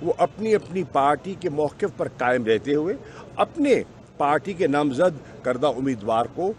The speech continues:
वोट देंगे। जो हमारे, अ, ranks हैं, अ, अ, जो हमारे एमपीएस हैं, अल्हम्दुलिल्लाह, अ, उनकी तादाद भी पूरी है,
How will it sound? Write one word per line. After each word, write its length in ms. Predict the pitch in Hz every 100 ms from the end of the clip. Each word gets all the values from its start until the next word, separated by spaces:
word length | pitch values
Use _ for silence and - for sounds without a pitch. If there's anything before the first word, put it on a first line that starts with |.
| - - - 90
वोट 260 | 120 139 85
देंगे। 460 | 104 113 135 190 - - - - - - - - -
जो 420 | 151 156 151 147
हमारे, 540 | 123 120 123 139 156 147
अ, 60 | 113 120 117 110 104 - 107
ranks 480 | 113 135 156 - 151
हैं, 180 | 160 185 - - -
अ, 420 | 110 107 107 98 - - - -
अ, 360 | 113 107 107 101
जो 180 | 98 107
हमारे 320 | 110 113 117
एमपीएस 520 | 107 101 156 190 160
हैं, 280 | 135 143 156 - - -
अल्हम्दुलिल्लाह, 600 | 123 135 143 147 139 139 147
अ, 720 | - - - - - 110 107
उनकी 260 | 104 - 120
तादाद 420 | 120 107 123 151
भी 140 | 151
पूरी 360 | 131 160 170 170
है, 220 | 160 175